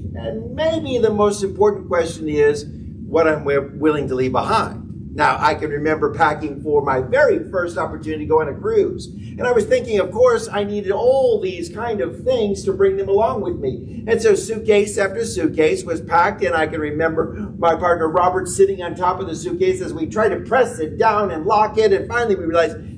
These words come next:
"This is ridiculous." I think the bigger question we have to ask ourselves is not what we're taking, but what we're willing to leave behind. Because I think in life, this is an important question as well as we begin this journey.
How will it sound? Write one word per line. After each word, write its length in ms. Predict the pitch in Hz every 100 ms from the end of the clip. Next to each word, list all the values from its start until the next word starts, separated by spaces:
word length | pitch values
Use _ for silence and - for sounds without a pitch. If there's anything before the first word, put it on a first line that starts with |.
| -
"This 200 | 175 -
is 120 | -
ridiculous." 840 | 127 127 135 127 - 107 - - -
I 160 | 170 170
think 240 | 165 151
the 80 | 135
bigger 320 | 127 165 143
question 480 | 127 196 214 - -
we 120 | 131
have 140 | 127 -
to 60 |
ask 340 | - - - -
ourselves 520 | 110 - 110 - -
is 140 | - - - -
not 240 | 175 170
what 140 | 156 131
we're 100 | 127
taking, 640 | 156 202 - 107 - -
but 200 | 160 165
what 140 | 170 165
we're 120 | 156
willing 280 | 165 165 156
to 60 |
leave 200 | 156 160
behind. 540 | 156 - 233 208 - - - - -
Because 280 | - 196 202
I 140 | 190 175
think 280 | 214 214
in 200 | 208 175
life, 400 | 185 208 202 196
this 240 | 190 196 196
is 140 | 180
an 100 | 190
important 500 | - - 185 190 175
question 400 | 180 180 - 190
as 160 | 165 -
well 380 | 160 185 185 160
as 160 | 156
we 160 | 156 160
begin 460 | 165 156 185 196
this 240 | 190 160 -
journey. 640 | - 170 208 196 135 127